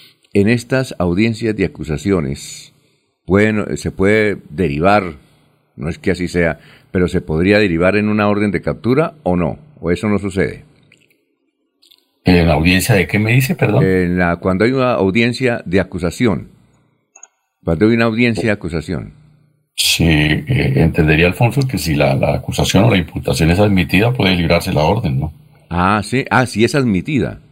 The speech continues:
Speaker 1: Ave María.
Speaker 2: Ujú.
Speaker 1: Muy bien. Bueno, eh, comunidades de Lebrija, Betulia, Sabana de Torres y San Vicente de Chucurí protestaron contra los nuevos peajes que se instalan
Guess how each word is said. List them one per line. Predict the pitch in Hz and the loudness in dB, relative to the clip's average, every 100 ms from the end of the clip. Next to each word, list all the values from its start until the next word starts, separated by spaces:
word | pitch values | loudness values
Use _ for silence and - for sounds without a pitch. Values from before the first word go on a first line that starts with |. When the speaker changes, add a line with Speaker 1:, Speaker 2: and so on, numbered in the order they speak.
| - | -12
Speaker 1:
Ave | 65 76 127 | -6 -6 -4
María. | 107 78 98 - | -2 0 0 -2
Speaker 2:
Ujú. | 76 73 85 82 - - - - | -4 -2 -4 -4 -10 -20 -20 -12
Speaker 1:
Muy | 69 78 95 | -4 0 2
bien. | 90 92 60 - - _ _ _ | 2 0 -4 -12 -20 _ _ _
Bueno, | 78 82 104 120 113 98 92 90 - | -6 2 6 6 4 2 2 0 -2
eh, | 92 98 92 90 - - | 2 4 2 0 -8 -4
comunidades | 117 101 104 120 135 | 0 4 4 4 2
de | 117 | 2
Lebrija, | 98 92 131 117 | 2 2 0 -2
Betulia, | 131 92 - 127 127 | 0 0 0 -2 0
Sabana | 120 85 95 107 | 0 0 0 0
de | 78 | 0
Torres | 110 110 | 0 0
y | 107 | -2
San | 82 80 | -2 -4
Vicente | 73 107 104 107 | -2 -4 0 -2
de | |
Chucurí | 90 80 80 101 | -2 -4 -2 -4
protestaron | - 117 107 80 104 101 101 | -2 -4 -2 -2 0 0 0
contra | 90 76 78 | -4 -2 -2
los | 73 | 0
nuevos | 90 104 107 | 0 0 -2
peajes | 80 82 95 107 | 0 0 0 -4
que | - | -8
se | - | -6
instalan | 76 - 104 104 104 | -8 0 0 0 -6